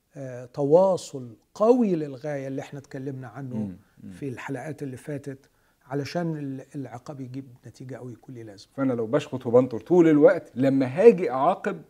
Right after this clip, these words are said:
Speaker 2: مش هتفرق بالنسبة للطفل، مش هتبقى، آه، حالة استثنائية ساعتها يهتم بيها يعني.
Speaker 1: بالظبط.
Speaker 2: هو ده الم-، الطبيعي بتاعنا.
Speaker 1: بالظبط.
Speaker 2: مم.
Speaker 1: آه، في وسيلة تاني اللي هي الحرمان من التفاعل الاجتماعي.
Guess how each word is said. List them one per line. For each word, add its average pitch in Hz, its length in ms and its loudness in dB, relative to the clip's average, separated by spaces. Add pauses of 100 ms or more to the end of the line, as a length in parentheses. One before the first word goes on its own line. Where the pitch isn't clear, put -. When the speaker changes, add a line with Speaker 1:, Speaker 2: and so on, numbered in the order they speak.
(240)
Speaker 2:
مش 131 320 -4
هتفرق 151 340 -4
بالنسبة 135 360 0
للطفل، 120 320 -4
مش 117 120 -4
هتبقى، 123 520 -4
آه، 110 240 -6
حالة 151 280 0
استثنائية 139 600 2
ساعتها 131 380 -4
يهتم 120 400 0
بيها 107 320 -4
يعني. 82 180 -18 (260)
Speaker 1:
بالظبط. 123 320 -18 (120)
Speaker 2:
هو 120 140 -4
ده 123 100 2
الم-، 120 220 0
الطبيعي 117 500 -2
بتاعنا. 85 320 -14 (220)
Speaker 1:
بالظبط. 127 300 -20 (220)
Speaker 2:
مم. 95 160 -14 (640)
Speaker 1:
آه، 240 240 0
في 285 180 -2
وسيلة 254 400 2
تاني 185 460 2
اللي 214 160 -4
هي 185 520 -2
الحرمان 185 680 -6
من 180 120 -6
التفاعل 139 640 -8
الاجتماعي. 110 600 -20